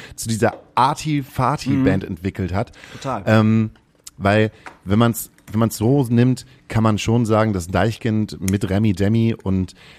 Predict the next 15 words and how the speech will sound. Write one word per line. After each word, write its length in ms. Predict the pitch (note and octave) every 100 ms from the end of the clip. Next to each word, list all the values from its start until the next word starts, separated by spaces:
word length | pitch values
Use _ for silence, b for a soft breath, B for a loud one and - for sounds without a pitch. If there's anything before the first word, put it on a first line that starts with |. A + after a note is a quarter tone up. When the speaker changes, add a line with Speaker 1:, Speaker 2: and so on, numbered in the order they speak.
| B
Speaker 1:
ähm, 400 | - E2+ E2+ F2 E2+ -
in 200 | G2 F2+
diesen, 420 | F#2+ F#2 F2+ F2+
in 160 | F#2 F2
diesen 720 | F#2 E2+ E2+ E2+ E2 D#2+ -
zwei 300 | - - F2
Zehner-Jahren 920 | F2+ - G#2+ A2+ G#2 G2+ G2 G2 G2 G2 B B B B B _
eigentlich 380 | G2 B2 B2+ -
ja 80 | F#2+
das 540 | F#2 A2 - - - -
waren, 840 | D2 - F2 F2+ G2 B2+ B2+ G#2+
was 200 | F#2+ G2+
jetzt 200 | G#2+ -
vielleicht 320 | - G#2 G#2 -
auch 220 | G#2+